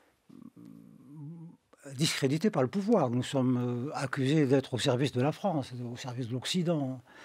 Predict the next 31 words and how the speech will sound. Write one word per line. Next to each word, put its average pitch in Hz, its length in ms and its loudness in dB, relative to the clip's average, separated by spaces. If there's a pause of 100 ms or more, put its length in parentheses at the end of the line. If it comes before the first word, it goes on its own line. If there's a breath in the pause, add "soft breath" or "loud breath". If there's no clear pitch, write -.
(480 loud breath)
Euh, 120 400 -8
du 110 100 -12
fait 135 160 -4
qu'on 123 140 -2
soit 135 160 2
francophone, 131 600 2
on 113 100 2
l'est 117 100 0
évidemment. 117 760 -4 (880 loud breath)
Euh, 131 200 -2
il 147 120 -2
faut 185 160 4
pouvoir 180 320 10
parler 170 280 10
au 135 220 8
peuple, 185 440 6
le, 139 800 4
comme 131 180 2
disait, 135 360 8
euh, 113 300 2
Raffarin, 139 640 2
le, 123 640 0
la 135 80 4
France 127 280 2
d'en 156 120 8
bas, 196 220 8
les, 123 180 4
les 110 160 2
Algériens 143 400 8
d'en 147 220 6
bas. 170 260 6